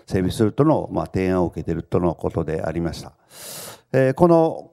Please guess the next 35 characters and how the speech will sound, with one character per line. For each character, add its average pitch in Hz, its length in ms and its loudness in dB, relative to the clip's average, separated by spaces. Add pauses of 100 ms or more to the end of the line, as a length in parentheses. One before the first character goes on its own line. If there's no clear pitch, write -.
公 170 200 6
園 151 320 2
施 - 100 -8
設 113 220 2
は 85 280 -2
ど 143 140 2
の 175 100 0
よ 180 80 4
う - 40 0
な 82 140 -4
機 - 160 -8
能 87 220 2
を 76 140 -4
想 87 220 -2
定 80 160 -4
し - 40 -12
て - 60 -4
い 87 40 0
る 78 40 -2
の 76 80 -6
か 139 160 4
を 95 240 -2
ま 87 140 2
ず 82 240 -8
お 80 80 -12
伺 71 220 -10
い 73 40 -16
し - 40 -20
た 87 100 -14
い - 20 -18
と - 80 -18
思 80 80 -14
い 87 60 -16
ま 80 80 -18
す。 - 240 -18